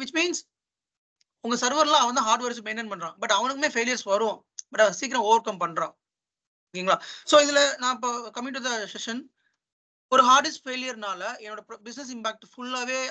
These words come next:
அடி ஆகுது. ஆ, see, இந்த hard disk வந்து,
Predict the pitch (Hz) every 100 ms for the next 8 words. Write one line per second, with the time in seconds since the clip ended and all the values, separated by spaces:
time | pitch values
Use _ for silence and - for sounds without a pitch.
0 | 190 202 220 190 170 254 320 _ _ _
1 | _ _ _ - 214 220 220 220 220 _
2 | - 269 - 233 240 240 277 - 285 262
3 | 269